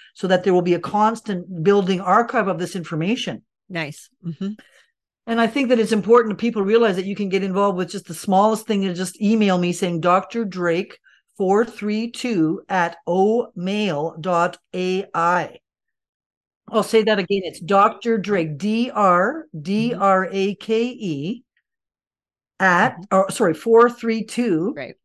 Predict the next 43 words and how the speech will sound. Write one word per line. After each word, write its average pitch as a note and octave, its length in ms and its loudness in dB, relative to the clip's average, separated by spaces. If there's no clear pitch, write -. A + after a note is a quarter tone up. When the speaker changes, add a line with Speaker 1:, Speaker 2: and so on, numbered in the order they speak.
Speaker 1:
at F#3+ 360 2
O G3+ 220 2
mail G#3 520 -2
dot E3+ 380 -2
A F3 320 -4
I, F3 500 -2
which G3+ 160 -2
is G3+ 140 0
my G3 200 4
new, A#3 500 6
um, F#3+ 220 0
On G3+ 220 0
Passive A3 500 0
suite, A3+ 440 -4
where F#3+ 180 0
I'm G#3+ 240 2
going A3+ 140 2
to A3 60 -2
be G3 120 -2
using F#3+ 440 -2
their F3+ 280 -2
O G3+ 160 2
Connect G3+ 400 -6
room D#3+ 300 -2
to F#3 100 -6
broadcast G3 640 2
in F#3 100 -4
a E3 60 -2
hundred G3 280 -2
and F3+ 80 -2
nine F3 200 -2
languages E3+ 500 -2
coming E3 280 -6
up E3 100 -2
at D#3+ 160 0
the F3 120 -4
end E3+ 100 -4
of D#3+ 60 -4
this D#3 180 -6
month. E3 240 -2
It's F3 160 -8
gonna F#3 200 0
be E3+ 160 2